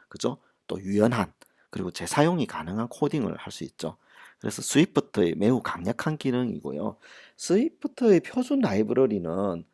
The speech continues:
어, 제너릭으로 구현되어 있습니다. 이 부분은 뭐 딕셔너리라든지 어레이 같은 것들이 바로 제너릭으로 구현되어 있습니다.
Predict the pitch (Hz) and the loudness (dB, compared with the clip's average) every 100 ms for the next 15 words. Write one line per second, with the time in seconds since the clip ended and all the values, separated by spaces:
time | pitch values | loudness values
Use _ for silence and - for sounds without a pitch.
0 | _ - 87 - 95 120 196 240 - 82 | _ -10 -8 -4 0 2 2 0 -2 -6
1 | - - - 85 95 - 78 76 - 67 | -10 -16 -12 -10 -10 -8 -8 -8 -12 -18
2 | 69 - - 87 87 85 80 92 151 - | -16 -18 -18 -16 -16 -16 -12 -10 -10 -12
3 | _ _ _ _ - 98 - 85 85 80 | _ _ _ _ -18 -16 -12 -10 -10 -10
4 | - - - - 165 240 - _ _ - | -10 -12 -14 -8 -4 -4 -6 _ _ -14
5 | 87 92 98 - - 78 _ - 147 233 | -12 -14 -16 -20 -20 -20 _ -6 -4 -4
6 | 226 - - - - 73 90 85 - - | -8 -18 -20 -20 -18 -16 -14 -14 -12 -16
7 | - - _ 53 - - _ - - | -18 -20 _ -18 -18 -20 _ -20 -20